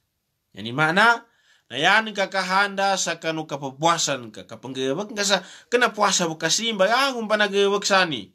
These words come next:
sa Ramadana, na pananangoy ng ka sa Allahu Ta'ala. Nanggunyan ka kahanda na usul,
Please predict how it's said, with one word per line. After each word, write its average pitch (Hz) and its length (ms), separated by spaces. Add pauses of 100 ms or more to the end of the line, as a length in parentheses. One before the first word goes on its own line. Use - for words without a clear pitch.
(180)
sa - 160
Ramadana, 165 720 (1120)
na 139 80
pananangoy 156 640
ng 147 160
ka 139 80
sa 131 160
Allahu 120 400
Ta'ala. 107 320 (1800)
Nanggunyan 170 400
ka 214 160
kahanda 220 480
na 185 80
usul, 185 720